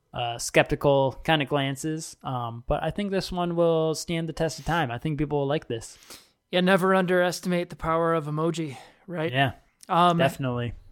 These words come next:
Speaker 2: do you listen to the Welcome to Macintosh podcast?
Speaker 1: No, I don't. I think we've talked about it on the show, though.
Speaker 2: Yeah, uh, the host, uh, is releasing a series of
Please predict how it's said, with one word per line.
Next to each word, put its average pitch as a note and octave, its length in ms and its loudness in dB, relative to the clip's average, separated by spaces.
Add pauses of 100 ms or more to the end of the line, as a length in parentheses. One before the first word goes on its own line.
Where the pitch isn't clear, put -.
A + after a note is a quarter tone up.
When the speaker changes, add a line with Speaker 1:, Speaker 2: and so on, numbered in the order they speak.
(100)
Speaker 2:
do F#3 100 2
you G3+ 80 6
listen G#3+ 300 2
to G3 240 2
the F3+ 320 4
Welcome E3+ 400 0
to D3+ 80 -6
Macintosh E3 600 -4
podcast? F#3+ 580 -6 (600)
Speaker 1:
No, D3 420 8
I B2+ 100 6
don't. B2+ 240 2
I C3 100 0
think B3+ 220 6
we've B3+ 100 2
talked G#3 240 8
about D3+ 120 4
it C#3 40 2
on C3 60 0
the A#2 80 -4
show, B2 200 -2
though. - 240 -12 (100)
Speaker 2:
Yeah, E3 380 0
uh, F3 240 6
the E3+ 120 2
host, G3 600 2
uh, E3 260 4 (300)
is D#3+ 360 -2
releasing E3 600 -2
a D#3+ 100 -6
series D#3+ 680 -2
of D3+ 380 0